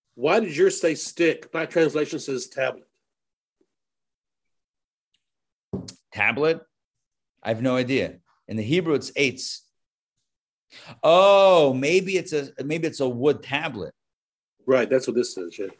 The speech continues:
Speaker 2: Eitz means wood.
Speaker 1: Right.
Speaker 2: So is it a stick, like a,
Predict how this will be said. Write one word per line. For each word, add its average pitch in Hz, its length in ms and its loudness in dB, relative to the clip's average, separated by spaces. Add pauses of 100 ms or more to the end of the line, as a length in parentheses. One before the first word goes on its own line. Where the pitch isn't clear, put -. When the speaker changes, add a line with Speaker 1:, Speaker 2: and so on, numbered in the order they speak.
Speaker 2:
Eitz 220 340 0
means 165 280 -4
wood. 120 480 2 (580)
Speaker 1:
Right. 110 260 -4 (440)
Speaker 2:
So 135 460 2
is 139 160 0
it 147 100 0
a 123 80 0
stick, - 540 -2
like 151 180 -4
a, 120 160 -4